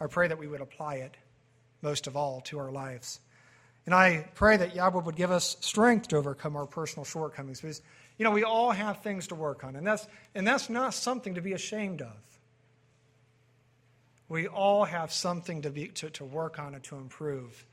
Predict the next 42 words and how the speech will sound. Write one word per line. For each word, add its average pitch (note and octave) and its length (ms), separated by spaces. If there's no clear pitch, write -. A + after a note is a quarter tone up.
So F#3+ 140
I A3+ 60
would A3+ 140
encourage G#3+ 480
you F3 60
to, D3+ 200
to F3+ 80
look G#3+ 240
within, F3 480
to E3 80
consider E3+ 600
some G#3 180
of G3 60
those F3+ 240
things E3+ 220
you G3+ 120
can D3 160
work B2+ 220
on. A2+ 140
But D3 80
today, F#3 540
I'd D3+ 40
like D#3 200
to D#3+ 40
ask D#3 240
you D3+ 60
to C#3+ 60
focus D3+ 360
on C#3+ 80
love D3 220
and C3+ 100
what D3 140
it C#3 80
is, C#3 200
what C#3 140
it C3+ 120
is B2 120
not. C3+ 280
And D3+ 220
really F#3+ 400
this E3+ 260
week, E3+ 420